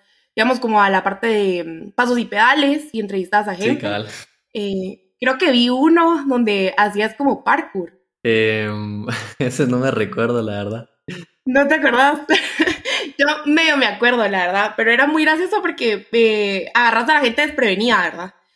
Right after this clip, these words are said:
Speaker 1: Y, y tratas de que ellos también se sumen a poder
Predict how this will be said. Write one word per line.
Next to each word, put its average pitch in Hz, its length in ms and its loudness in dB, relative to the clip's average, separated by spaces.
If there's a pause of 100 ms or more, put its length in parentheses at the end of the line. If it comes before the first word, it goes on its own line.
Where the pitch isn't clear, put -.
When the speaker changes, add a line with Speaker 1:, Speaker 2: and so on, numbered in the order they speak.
(280)
Speaker 1:
Y, 202 640 -2
y 220 140 -6
tratas 226 400 0
de 320 100 -2
que 247 80 -2
ellos 254 160 2
también 202 260 -2
se 226 120 -2
sumen 269 440 0
a 233 200 -2
poder 208 420 -2